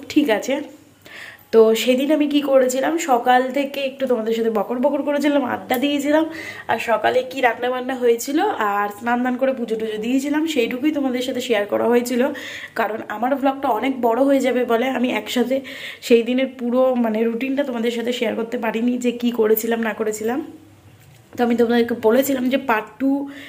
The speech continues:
একটা আসবে, মানে পার্ট টু টাইপের, কারণ আমাকে ওই ব্লগটা পুরোপুরি আমি কন্টিনিউ করতে পারিনি, অ-, অনেকটা বড় হয়ে যাবে তাই, তাই আমাকে দ্বিতীয় পার্ট আনতে হবে। তো এখন তোমরা যে ভিডিওটা দেখবে সেটা হচ্ছে দ্বিতীয় পার্টটা। তারপরে সারাদিন আমার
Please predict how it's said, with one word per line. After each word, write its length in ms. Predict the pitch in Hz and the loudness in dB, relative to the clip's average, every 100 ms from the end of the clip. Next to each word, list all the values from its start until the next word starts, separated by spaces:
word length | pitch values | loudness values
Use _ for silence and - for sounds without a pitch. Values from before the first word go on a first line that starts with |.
| - - | -14 -8
একটা 320 | - - 240 | -6 0 0
আসবে, 320 | 226 214 254 | 0 0 -2
মানে 160 | 262 254 | -2 -2
পার্ট 200 | 233 220 | -2 -2
টু 100 | 262 | -2
টাইপের, 400 | 262 240 240 262 302 - - - - - | 2 2 2 -2 -4 -10 -12 -12 -8 0
কারণ 240 | 208 220 | 0 2
আমাকে 580 | 220 233 233 262 254 254 | 0 -2 2 4 4 4
ওই 160 | 214 | 2
ব্লগটা 360 | 220 220 240 262 | 4 4 2 0
পুরোপুরি 500 | 254 240 226 240 247 | 0 0 0 2 2
আমি 120 | 247 | 2
কন্টিনিউ 380 | 240 214 226 240 | 2 2 0 0
করতে 340 | 240 208 - | 2 2 2
পারিনি, 440 | 254 226 214 233 220 | 0 0 0 -2 -4
অ-, 220 | 208 - | -6 -6
অনেকটা 420 | 208 220 220 254 | -4 -4 -6 -2
বড় 240 | 208 202 233 | 2 2 4
হয়ে 160 | 247 | 2
যাবে 220 | 214 214 | 2 -2
তাই, 220 | 208 196 247 - - - - | -2 -4 -6 -10 -14 -12 -2
তাই 120 | 226 | 0
আমাকে 200 | 220 226 | 0 -2
দ্বিতীয় 280 | 220 233 247 | -2 0 0
পার্ট 180 | 240 | 0
আনতে 280 | 233 208 208 | 0 -4 -4
হবে। 280 | 226 214 247 - - - - | -2 -2 -2 -4 -12 -10 -2
তো 80 | 208 208 214 208 - | 0 2 2 0 -2
এখন 280 | - - 285 | -8 -6 2
তোমরা 220 | 302 285 | 2 2
যে 100 | 277 | -2
ভিডিওটা 440 | 254 240 233 226 226 | -2 -4 -2 -2 -2
দেখবে 320 | 220 208 277 | -6 -6 -6
সেটা 220 | 285 220 | -2 -2
হচ্ছে 240 | 226 226 240 | -2 -2 -4
দ্বিতীয় 320 | 220 247 247 | -4 -6 -2
পার্টটা। 380 | 226 208 - 277 | -2 -2 -6 -6
তারপরে 540 | - 208 - 220 277 | -4 -4 0 4 4
সারাদিন 380 | 285 262 262 262 | 2 -2 -4 -6
আমার 200 | 254 | -6